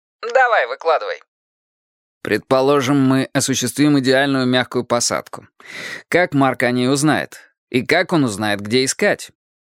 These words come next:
"М, мы об этом думали", ответил Брюс. "У нас есть некоторые идеи". "Я весь внимание",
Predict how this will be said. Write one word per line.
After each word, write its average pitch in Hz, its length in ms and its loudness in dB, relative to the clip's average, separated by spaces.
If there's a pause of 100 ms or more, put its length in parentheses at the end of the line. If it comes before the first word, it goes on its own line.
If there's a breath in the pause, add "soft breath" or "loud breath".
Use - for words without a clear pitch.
(440)
"М, 220 400 -8
мы 254 140 2
об 233 160 0
этом 220 260 -8
думали", 185 400 -6 (260)
ответил 113 420 -2
Брюс. 98 420 -4
"У 147 100 -4
нас 196 240 -2
есть 214 280 -8
некоторые 185 460 -4
идеи". 123 300 -8 (760)
"Я 87 320 0
весь 143 240 -2
внимание", 139 580 2